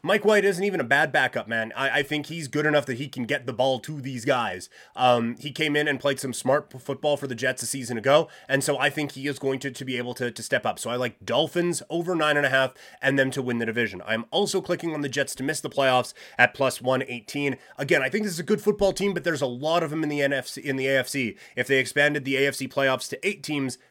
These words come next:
they would be the first ones in, or the last ones in, I guess. In the North, I am going with Baltimore over ten and a half, and I'm going with them to win the division. I just feel like a new offensive coordinator really does get things going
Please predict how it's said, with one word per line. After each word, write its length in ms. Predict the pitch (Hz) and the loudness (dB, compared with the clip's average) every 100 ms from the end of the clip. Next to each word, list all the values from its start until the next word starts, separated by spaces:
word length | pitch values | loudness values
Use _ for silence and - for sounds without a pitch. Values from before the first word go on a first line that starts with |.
| - | -10
they 140 | 107 | -2
would 140 | 131 131 | 0 0
be 100 | 127 | -2
the 60 | |
first 300 | 123 104 101 | -4 -6 -8
ones 380 | 98 95 95 - _ _ _ | -6 -8 -8 -14 _ _ _
in, 280 | 120 98 78 _ _ | -4 -4 -6 _ _
or 140 | 117 | -4
the 40 | 117 | 2
last 280 | 123 117 | 2 2
ones 180 | 104 92 | -4 -8
in, 80 | 87 | -10
I 80 | 85 | -12
guess. 280 | 82 76 - - - - | -14 -16 -18 -20 -16 4
In 120 | 220 | 8
the 80 | 214 | 10
North, 200 | 220 - | 8 4
I 120 | 180 | 2
am 180 | 196 196 | 4 4
going 240 | 190 185 180 | 2 2 2
with 100 | 139 | 2
Baltimore 460 | 156 160 165 170 | 0 2 2 2
over 320 | 156 175 165 165 | 4 0 2 -4
ten 300 | - 165 175 | 0 0 0
and 160 | 143 | 0
a 60 | 123 | 0
half, 260 | 147 151 | 2 0
and 80 | 131 | 0
I'm 180 | 135 135 | -2 -2
going 220 | 120 135 | -2 -2
with 100 | 127 | -2
them 140 | 131 127 | -4 -4
to 100 | 117 | -6
win 200 | 131 135 | -4 -4
the 60 | |
division. 460 | 120 123 120 123 120 - - | -4 -4 0 0 -2 -6 -14
I 120 | - 127 | -6 -6
just 320 | 107 170 - | 2 0 2
feel 180 | 160 147 | 0 2
like 220 | 139 131 | 2 2
a 80 | 120 | -2
new 180 | 123 | 0
offensive 420 | 127 127 123 113 110 | 0 -2 -4 -6 -8
coordinator 640 | - 117 110 110 104 101 - _ | -4 -2 -2 -2 -2 -2 -6 _
really 400 | 127 151 202 185 | -4 8 8 8
does 300 | 135 143 127 | 4 2 2
get 200 | 101 135 | 0 -2
things 280 | - 131 117 | 0 -2 0
going 420 | - 113 104 90 | 0 0 -2 -6